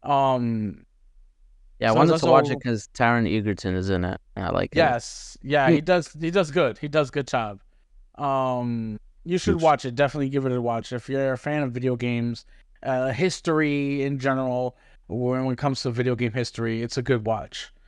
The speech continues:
Speaker 1: Um,
Speaker 3: No.
Speaker 1: so yeah, so props to, uh, Willis Gibson of Oklahoma for beating Tetris.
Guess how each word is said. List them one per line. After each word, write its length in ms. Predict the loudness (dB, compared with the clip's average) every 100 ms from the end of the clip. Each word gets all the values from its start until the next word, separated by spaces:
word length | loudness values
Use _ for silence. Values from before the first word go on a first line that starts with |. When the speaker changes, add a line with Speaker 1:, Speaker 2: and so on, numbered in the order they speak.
| _ _
Speaker 1:
Um, 380 | -4 -2 0 0
Speaker 3:
No. 400 | 2 2 0 -8 -14 _ _ _ _
Speaker 1:
so 120 | -2 2
yeah, 260 | 6 4 2
so 400 | -10 -2 0 0 -4
props 420 | 2 2 2 -2 0
to, 420 | 2 4 2 -2 _ _ _ _
uh, 440 | -4 -2 0 -2 -6 -12 _ -20 _ _ -10
Willis 460 | -6 2 4 4 0
Gibson 560 | -2 -2 0 -2 -2 -6
of 160 | -6 -2
Oklahoma 520 | -2 -2 -2 -2 -2
for 160 | -4 -6
beating 380 | -2 -2 -2
Tetris. 760 | -2 -4 -2 -4 -4 -8 -16